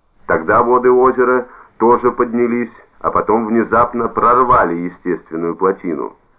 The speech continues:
Гигантский водяной вал хлынул в долину и, стремительно покатившись к океану, уничтожил на своём пути Вальдивию и утопил большинство её жителей.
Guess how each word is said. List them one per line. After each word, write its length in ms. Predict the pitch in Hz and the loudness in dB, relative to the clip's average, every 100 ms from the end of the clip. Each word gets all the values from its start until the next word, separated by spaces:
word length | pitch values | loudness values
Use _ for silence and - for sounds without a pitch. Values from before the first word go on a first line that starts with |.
| _ - | _ -20
Гигантский 680 | - 92 98 117 120 - 110 | -4 -2 2 0 0 -4 -4
водяной 400 | 110 107 113 110 | -2 -2 0 0
вал 300 | 92 113 113 | 2 2 2
хлынул 500 | - 101 113 107 95 | -2 -4 -2 0 -2
в 120 | 85 | -2
долину 560 | 82 95 123 123 120 113 - - _ | -4 -2 0 0 0 -2 -14 -20 _
и, 100 | 120 131 | -4 -4
стремительно 880 | - 120 135 143 131 117 113 110 107 | -2 0 2 2 0 0 2 2 0
покатившись 840 | 107 110 104 127 123 - 101 95 - _ | 0 0 -2 -4 -8 -6 -6 -6 -14 _
к 60 | - | -8
океану, 800 | 85 76 80 131 139 127 123 - - - - | -6 -2 0 2 4 4 2 -2 -20 -20 0
уничтожил 720 | 127 120 107 - 123 135 120 | 2 2 0 -2 0 2 2
на 120 | 113 110 | 0 -2
своём 420 | 98 98 107 104 | 0 2 2 0
пути 420 | 98 95 95 87 | -6 -8 -6 -4
Вальдивию 960 | 80 76 71 - 123 139 131 127 120 - _ _ - | -2 -2 -4 -6 -4 0 0 2 0 -2 _ _ -2
и 80 | 135 | 0
утопил 580 | 127 - 95 - 117 | 2 2 0 0 -4
большинство 720 | 92 - - 82 78 - 85 87 | 0 -2 -2 -6 -6 -10 0 0
её 240 | 85 78 | 2 -2
жителей. 540 | 73 73 - 62 50 | -4 -12 -14 -16 -16